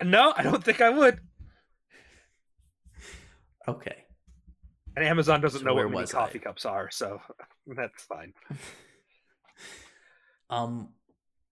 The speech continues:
Speaker 2: I'd kill Candy
Speaker 1: You
Speaker 2: Crush.
Speaker 1: were killing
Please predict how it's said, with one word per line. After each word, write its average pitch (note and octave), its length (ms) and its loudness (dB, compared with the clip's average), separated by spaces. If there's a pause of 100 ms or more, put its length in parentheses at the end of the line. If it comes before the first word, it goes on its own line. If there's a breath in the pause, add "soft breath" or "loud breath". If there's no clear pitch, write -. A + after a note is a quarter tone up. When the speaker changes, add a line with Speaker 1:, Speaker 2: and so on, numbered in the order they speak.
(2000)
Speaker 2:
I'd B2+ 180 -6
kill D#3 440 -2
Candy A2 340 -8
Speaker 1:
You D3+ 220 6
Speaker 2:
Crush. D#3+ 80 4
Speaker 1:
were D#3 680 4 (120)
killing F3+ 540 2